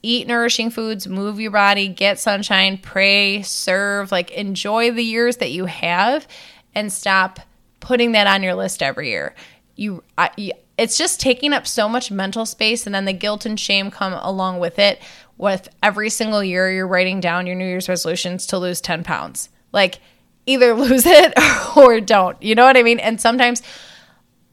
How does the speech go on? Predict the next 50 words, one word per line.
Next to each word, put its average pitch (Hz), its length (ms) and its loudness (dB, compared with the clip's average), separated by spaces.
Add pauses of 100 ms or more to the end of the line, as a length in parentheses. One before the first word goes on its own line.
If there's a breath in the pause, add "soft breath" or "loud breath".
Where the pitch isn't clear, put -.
(120)
we, 208 340 -2 (100)
we 226 180 0
really 226 360 4
don't 208 300 4
have 196 260 2
that 190 140 0
ten 180 180 -4
pounds 180 300 -4
to 180 100 0
lose 175 340 0
very 175 540 0
often. 123 480 0
And 175 240 -6 (220)
so 185 380 -2
many 185 240 0
clients 165 320 -2
I've 180 80 -4
worked 175 180 -4
with, 170 100 -6
like 165 180 -6
I 170 60 -4
said, 170 220 -6
have 180 160 -8
gotten 165 300 -2
to 226 100 -8
that 202 200 2
point 240 400 0 (440 loud breath)
where 196 140 -2
I'm 185 80 -4
like, 185 200 -10
"You 202 140 -2
look 233 260 0
great, 262 460 2
you're 202 200 -8
doing 226 380 2
great, 226 380 4
you're 185 180 -4
strong, 214 680 6
your 190 200 -4
numbers 214 560 -2
are 208 80 2
all 202 180 6
good, 220 600 2
like, 190 300 -2
you're 190 120 -2
in 190 140 -2
such 202 200 -4
a 214 80 0
healthy 196 360 -2
range." 185 500 -4